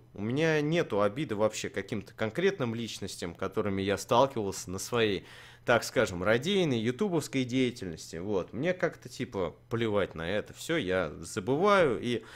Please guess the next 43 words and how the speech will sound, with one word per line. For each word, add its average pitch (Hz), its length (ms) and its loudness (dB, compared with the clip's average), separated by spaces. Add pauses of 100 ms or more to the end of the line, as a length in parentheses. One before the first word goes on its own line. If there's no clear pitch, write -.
(160)
над-, 226 320 8
я 185 220 10
думаю 208 320 6
только 151 280 4
о 143 40 6
том, 240 220 4
что - 180 0
вот 104 220 2
важно 147 340 6
для 107 160 -4
меня. 113 300 2
Сейчас 262 520 6
мне 143 240 2
важно, 107 460 4
у 90 40 -6
меня 131 280 2
вот 120 160 2
в - 20 -10
голове, 110 480 2
как 160 300 6
сделать 214 420 6
хороший 147 400 2
контент, 113 440 -4
как 123 180 2
сделать 110 340 -2
его 85 120 -8
смешным, 208 540 2
как 208 240 0
его 135 160 2
продвинуть. 117 600 0 (320)
Это 196 240 6
единственное, 151 460 2
что - 140 -2
меня 101 200 0
сейчас 98 240 -2
беспокоит, 160 720 4
и 123 160 -2
всю - 360 -2
свою 110 280 4
мыслительную 190 880 2
деятельность, 143 720 -2
все 117 220 0
свои, 95 420 0